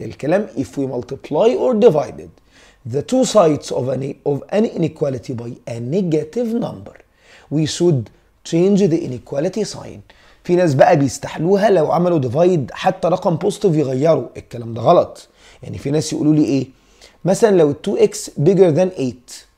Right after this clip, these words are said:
انا هودي ال two bit divided فبقت ال x bigger than eight divided two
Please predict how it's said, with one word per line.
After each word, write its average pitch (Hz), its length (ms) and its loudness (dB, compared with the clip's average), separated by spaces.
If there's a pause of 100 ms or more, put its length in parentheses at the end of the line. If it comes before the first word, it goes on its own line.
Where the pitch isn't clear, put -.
(500)
انا 131 220 -8
هودي 202 280 2
ال 196 140 -2
two 208 120 2
bit 165 180 2
divided 170 380 0
فبقت 160 340 -2
ال - 100 -8
x 185 240 -4 (400)
bigger 208 340 4
than 185 420 2
eight 170 500 -2
divided 127 360 0 (160)
two 185 180 0